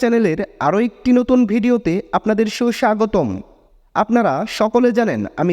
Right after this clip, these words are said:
দেশের বাজারে স্বর্ণের দাম বাড়লে অথবা কমলে তা আপনাদের জানিয়ে দিই। প্রতিদিনের মতো আজকেও জানিয়ে দেব দেশের বাজারে সর্বশেষ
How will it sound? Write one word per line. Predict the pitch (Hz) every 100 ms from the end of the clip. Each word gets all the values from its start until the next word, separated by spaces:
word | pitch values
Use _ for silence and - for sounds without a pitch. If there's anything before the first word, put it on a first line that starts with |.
| 139
দেশের | 156 233 214
বাজারে | 240 208 180 160 -
স্বর্ণের | - 185 233 220 226
দাম | 214 147
বাড়লে | 165 190 143 190 - - _ -
অথবা | 196 247 254 240
কমলে | 233 185 117 - - -
তা | 190 160 240 196
আপনাদের | 208 226 214 175
জানিয়ে | 196 190 180
দিই। | 131 95 - _ _ _ _
প্রতিদিনের | 180 196 226 247 254 240
মতো | 233 151 - -
আজকেও | 214 - 240 233
জানিয়ে | 240 240 214
দেব | 151 151 - - _ - 120
দেশের | 160 240 240
বাজারে | 233 214 139 208 - -
সর্বশেষ | 175 190 240 233